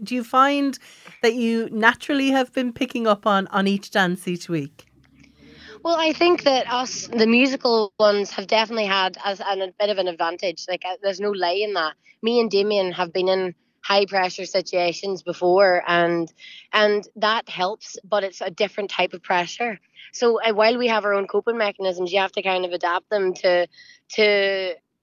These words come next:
Speaker 2: to dancing. And Damien's been incredible in this competition with me. Like, he's from Derry as well, so
Speaker 1: Mm-hmm.
Speaker 2: it's brilliant knowing that there's a northern connection there.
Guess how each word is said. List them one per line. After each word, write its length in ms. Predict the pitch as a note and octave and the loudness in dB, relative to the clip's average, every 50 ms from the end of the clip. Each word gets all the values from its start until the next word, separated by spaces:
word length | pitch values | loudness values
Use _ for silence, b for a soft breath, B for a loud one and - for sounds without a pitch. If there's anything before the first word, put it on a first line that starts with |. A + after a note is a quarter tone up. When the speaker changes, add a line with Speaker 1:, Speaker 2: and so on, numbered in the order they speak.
| _ - | _ -8
Speaker 2:
to 120 | - G#3+ | -6 -4
dancing. 640 | F#3+ G#3 F#3+ F#3+ G3 G3+ - - A#3 A3 G3+ F#3+ F3+ B B B B B B B | 0 0 0 0 0 -2 -2 -2 0 0 0 -2 -4 B B B B B B B
And 300 | G#3 G#3+ G#3+ G#3+ G#3 F3+ - | 2 4 4 4 2 0 -2
Damien's 360 | F3+ A3 A#3+ C#4+ D#4 D4+ C4 - | 0 2 2 2 2 0 0 2
been 160 | A3 G#3+ G3+ | 2 2 4
incredible 480 | G3 G3 F#3+ - - F3+ F#3 G3 G#3+ A3+ | 4 2 0 0 0 0 0 2 0 0
in 80 | G#3+ G3+ | 0 0
this 140 | G3 F3+ | -2 -4
competition 640 | - - F#3+ F#3 E3+ F3 F#3 F3+ E3+ - - F#3 F3 | -4 -4 -4 -4 -4 -4 -4 -4 -4 -4 -6 -6 -4
with 160 | F3 E3 - | -4 -4 -4
me. 180 | F3+ F3 F3 E3+ | -2 0 0 2
Like, 160 | E3+ E3 D#3+ D#3+ | 2 0 -2 -2
he's 320 | F3+ A3 A#3 B3 A3 - | -6 -6 -6 -6 -8 -6
from 200 | - G#3+ F#3+ F3 | -2 -2 0 2
Derry 260 | F3+ E3+ F3 F3 E3+ | 2 4 4 4 4
as 80 | D#3+ D#3 | 2 2
well, 300 | E3 E3 F3 F#3+ G3 F3+ | 2 2 2 2 2 0
so 180 | - G3 F#3 | 0 0 2
Speaker 1:
Mm-hmm. 140 | F3 F3+ F3+ | 4 4 2
Speaker 2:
it's 80 | F#3 F#3 | 0 -2
brilliant 380 | _ - G3 G3+ G3+ F#3 E3+ | _ -2 0 0 0 -2 0
knowing 240 | F#3 F#3 F#3 F3+ F3 | 2 4 4 4 4
that 140 | F3 E3 E3+ E3 | 4 2 2 2
there's 160 | F3 E3 E3 | 2 2 2
a 40 | E3+ | 2
northern 360 | E3+ E3 E3 F3 F#3+ F#3+ F#3 | 2 2 2 2 0 -2 -4
connection 460 | - G3+ F#3+ F3+ E3+ - - F#3+ F#3 | -2 -2 -2 -2 -2 -4 -4 -2 0
there. 220 | F3+ E3+ E3+ D#3+ | 2 2 2 0